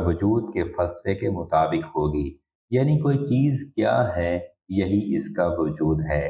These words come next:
ये बात इस तरह भी कही जा सकती है कि खुदा क्या है,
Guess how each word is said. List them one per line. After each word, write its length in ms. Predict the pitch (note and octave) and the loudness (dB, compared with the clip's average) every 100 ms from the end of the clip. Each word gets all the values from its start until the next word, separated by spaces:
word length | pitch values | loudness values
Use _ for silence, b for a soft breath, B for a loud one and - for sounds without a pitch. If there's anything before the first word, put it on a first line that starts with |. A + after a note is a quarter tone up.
| - b b _ | -6 b b _
ये 120 | C#3+ C#3 | -2 0
बात 320 | D3 D#3 D3+ | 2 2 2
इस 100 | G2+ | -2
तरह 260 | - G2+ A2+ | 0 2 4
भी 140 | A#2 | 2
कही 300 | - E2+ E2+ | 2 0 0
जा 160 | E2 D#2 | 2 0
सकती 420 | D#2 E2 - A2+ A2+ | 0 -4 0 0 2
है 60 | |
कि 120 | A#2 G#2+ | 0 -4
खुदा 420 | - - F2+ G2+ - | -2 -2 0 0 -4
क्या 220 | - F#2 - | -2 0 2
है, 300 | D#2 D2 | 2 0